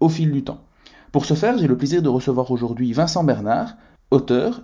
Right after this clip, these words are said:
journaliste, historien de formation et qui a commis deux biographies sur des figures qui nous intéresseront particulièrement aujourd'hui.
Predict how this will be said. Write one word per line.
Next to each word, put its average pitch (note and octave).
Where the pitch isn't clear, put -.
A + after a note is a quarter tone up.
journaliste, C3
historien F3
de D#3
formation D3
et F#3+
qui C#3
a A#2+
commis E3
deux F#3+
biographies E3+
sur C3+
des A#2+
figures C3
qui A#2+
nous A2
intéresseront A2
particulièrement A#2
aujourd'hui. A#2+